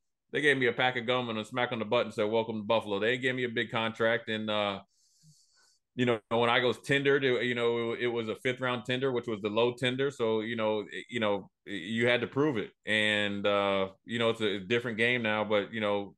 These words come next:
you know, I'm happy for these guys to get paid, but definitely, you know, if I was in this time, I'd be strategic about how I'm gonna, you know, have longevity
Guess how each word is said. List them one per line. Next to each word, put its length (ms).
you 120
know, 100
I'm 80
happy 240
for 140
these 160
guys 240
to 60
get 180
paid, 420
but 200
definitely, 800
you 140
know, 340
if 140
I 120
was 200
in 120
this 140
time, 300
I'd 240
be 420
strategic 640
about 460
how 220
I'm 140
gonna, 280
you 120
know, 340
have 220
longevity 800